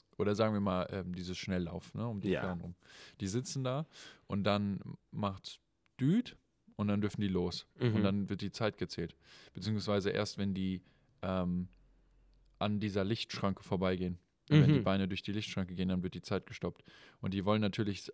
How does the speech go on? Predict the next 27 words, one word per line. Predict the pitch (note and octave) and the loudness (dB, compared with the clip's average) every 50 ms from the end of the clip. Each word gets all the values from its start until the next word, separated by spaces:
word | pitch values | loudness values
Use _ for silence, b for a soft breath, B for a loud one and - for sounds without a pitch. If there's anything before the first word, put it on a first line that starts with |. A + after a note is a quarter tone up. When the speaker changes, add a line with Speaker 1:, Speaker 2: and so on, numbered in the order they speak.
| _ - | _ -12
Speaker 1:
so | - F#2 G2 | -6 -6 -6
sch-, | F#2+ - - - | -6 -6 -8 -6
also | - G2 F#2+ | -4 -2 -2
jede | F#2+ G2 A2+ A#2 A#2 A2+ A2 | 0 0 2 2 4 4 4
Millisekunde | G2+ G2+ G#2+ A2 A#2 A#2 A2 G2 F#2 F#2+ - - G#2+ G#2 F#2+ F#2+ F#2 F#2 F#2 E2+ | 4 4 2 2 2 2 2 0 0 -2 -2 -2 -2 0 0 2 2 0 0 2
Speaker 2:
Mhm. | C3 A#2+ A2 G#2+ A2 G#2 G#2+ A2+ - | 2 2 2 2 2 0 0 -2 -2
Speaker 1:
wollen | G#2 F#2+ F#2+ | -2 0 0
die | G2 G2 | 2 0
mitnehmen. | G2+ G2+ - - F#2+ F2+ F2+ F2 _ _ _ _ _ _ _ _ _ _ _ _ _ _ - | 0 -2 -2 -2 -2 -2 -2 -4 _ _ _ _ _ _ _ _ _ _ _ _ _ _ -6
Oder | - G#2 F#2 | -4 -2 -2
halt | F#2 F#2+ - - - _ - | -2 -4 -6 -8 -16 _ -12
weglassen. | F#3 - F2+ - F#2+ F2+ - _ B B B B B B B B | -6 -6 -4 -2 -4 -6 -6 _ B B B B B B B B
Und, | - G#2+ G#2 G2+ G2 G2 F#2 - G#2+ | 2 4 4 4 4 2 0 0 0
ähm, | G2+ G2+ | 0 0
deswegen, | G2 G2+ - - G#2 A2+ B2 A#2+ A2 A2+ B2 D#3 - b b b b b b b b b b _ _ _ _ _ _ _ _ _ _ | 0 -2 -2 -2 0 0 0 2 0 -2 -4 -4 -6 b b b b b b b b b b _ _ _ _ _ _ _ _ _ _
wenn's | - G#2 G2+ F#2+ - | -4 -2 -2 0 0
halt | G2+ F#2+ F2+ - | 0 -2 -2 -4
dieses | - F#2 F#2+ F#2+ F#2 F2+ - - | -6 -4 -2 -2 -2 -2 -4 -6
Signal | - - G2+ - - A#2 A#2+ C#3 | -6 -6 -6 -4 0 0 0 2
kommt, | C#3 C#3+ B2 A#2+ - | 2 0 -2 -2 -2
Düt, | E3+ F3 E3+ F3 - - | -2 0 0 -2 -4 -8
und | - - G#2 G2 | -6 -4 -2 -2
die | G2+ | 0
dann | F#2+ F#2+ F#2+ | 0 2 4
Speaker 2:
Mhm. | A2 | 4
Speaker 1:
los | B2 B2 B2 C#3 | 4 2 2 0
können, | - C#3+ E3 E3+ | -2 -2 -2 -2